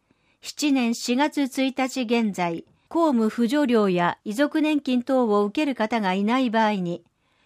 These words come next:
再選順位の方一人です。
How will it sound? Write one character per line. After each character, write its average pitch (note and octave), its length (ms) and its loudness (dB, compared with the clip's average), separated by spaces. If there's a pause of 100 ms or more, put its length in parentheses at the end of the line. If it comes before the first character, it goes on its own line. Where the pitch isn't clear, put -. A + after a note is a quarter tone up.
再 C#4+ 300 0
選 D#4 240 2
順 C#4 260 0
位 A3+ 80 2
の G3+ 140 0
方 F3 480 -2
一 - 260 -4
人 A#3 160 0
で F3 140 -2
す。 - 240 -12